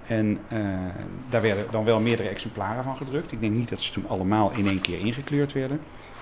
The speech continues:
Maar het inkleuren gebeurde achteraf met de hand. En, ehm, ja, dat geeft dus ook aan elke ingekleurde kaart in ieder geval al een uniek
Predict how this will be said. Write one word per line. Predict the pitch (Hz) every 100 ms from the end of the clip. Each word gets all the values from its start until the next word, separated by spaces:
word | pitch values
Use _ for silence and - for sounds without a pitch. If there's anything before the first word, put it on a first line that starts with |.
| -
Maar | 131 113 113
het | 107
inkleuren | 120 127 139 139
gebeurde | - 123 120 104
achteraf | 110 - 92 123 - -
met | - 104
de | 123
hand. | 101 113 135 - - - - - - - -
En, | 120 107 98 -
ehm, | 107 101 104 98 87 - - - - - - - -
ja, | 120 90 - -
dat | 117 107 -
geeft | 127 113 -
dus | -
ook | 107 - -
aan | 113 113
elke | 104 101 - - - -
ingekleurde | 120 104 110 104 98
kaart | 135 139 98
in | 110
ieder | 117
geval | 104 95 87
al | 92 95
een | 113 - - - -
uniek | 127 123